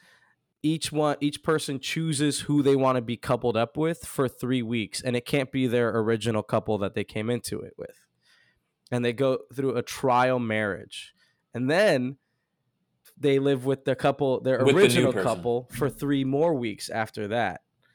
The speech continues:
Speaker 1: And then basically at the end of the show, you have to choose who do you wanna be with? You know, the couple that, the,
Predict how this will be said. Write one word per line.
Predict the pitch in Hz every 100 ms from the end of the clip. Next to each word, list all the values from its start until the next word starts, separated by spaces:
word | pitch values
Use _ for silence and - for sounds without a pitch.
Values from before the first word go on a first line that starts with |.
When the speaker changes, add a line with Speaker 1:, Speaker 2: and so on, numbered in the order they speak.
| _ _ _
Speaker 1:
And | 127 131
then | 131
basically | 127 143 147 143 143
at | 135
the | 135
end | 135
of | 120
the | 120
show, | - 127
you | 123 120
have | 113
to | -
choose | 107 - 123 110 104 - - _ _ _ _
who | - 147
do |
you | 139
wanna | 127 117
be | 104 107
with? | 95 85 - -
You | 101
know, |
the | 98
couple | - 117 120 113
that, | 104 107
the, | 110 107